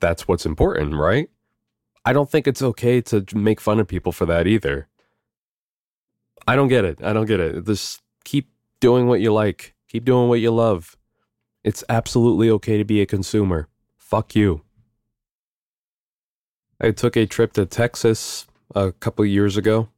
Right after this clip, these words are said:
in the summer, you know, but before, uh, covid hit, uh, I think, like, a year ago. It's really changed my, <laughs> my viewpoint on the world, 'cause that's my first time going, like, a bunch of states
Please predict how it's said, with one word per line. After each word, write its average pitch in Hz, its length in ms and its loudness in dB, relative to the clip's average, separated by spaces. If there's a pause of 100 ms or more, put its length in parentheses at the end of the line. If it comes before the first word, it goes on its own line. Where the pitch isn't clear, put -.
(100)
in 104 100 0
the 95 80 2
summer, 110 420 0 (640)
you 104 80 2
know, 98 80 2
but 95 280 0
before, 113 480 2
uh, 98 140 0
covid 92 340 -6
hit, 90 220 -6 (300)
uh, 95 300 0
I - 20 -6
think, 101 180 -2
like, 95 120 0
a 90 60 0
year 90 240 0
ago. 87 360 0 (1500)
It's 104 180 -4
really 107 360 2
changed 113 600 -2
my, 104 380 0 (140)
<laughs> - 140 -20
my 104 180 2
viewpoint 98 520 0
on 95 120 0
the 92 80 0
world, 92 320 0
'cause 90 200 -4
that's 87 240 -2
my 85 80 -2
first - 300 -2
time 85 300 -2 (500)
going, 92 280 2
like, 82 260 -4
a 95 80 -4
bunch 90 240 -4
of 92 80 0
states - 500 -6